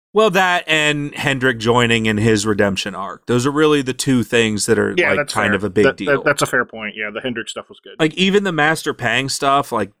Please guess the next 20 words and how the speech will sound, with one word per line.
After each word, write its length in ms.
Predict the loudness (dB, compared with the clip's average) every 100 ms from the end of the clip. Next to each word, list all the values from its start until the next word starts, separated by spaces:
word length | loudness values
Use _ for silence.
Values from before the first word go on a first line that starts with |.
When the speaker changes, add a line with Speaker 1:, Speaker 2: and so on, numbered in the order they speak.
| -10
Speaker 1:
with 240 | -4 -2
Rab, 460 | 0 0 0 -2 -4
it 160 | -10 -8
didn't 280 | -8 -6
really 280 | 0 2 2
matter. 540 | 2 0 2 2 2 2
Speaker 2:
But 60 |
Speaker 1:
It 20 |
Speaker 2:
they'll, 180 | 2 2
Speaker 1:
wasn't 260 | -2 -4 -2
Speaker 2:
but 140 | 0
then 300 | 2 0 -2 _ _ _ _ _ _ _ _ _ _ _ 0
also 500 | 0 2 2 2 0
the 100 | -2
little 200 | -4 -2
things, 260 | -2 0
like, 280 | 0 0 -2
could 200 | 0 2
have 100 | 2
easily, 480 | 0 -4 -6 -12 -16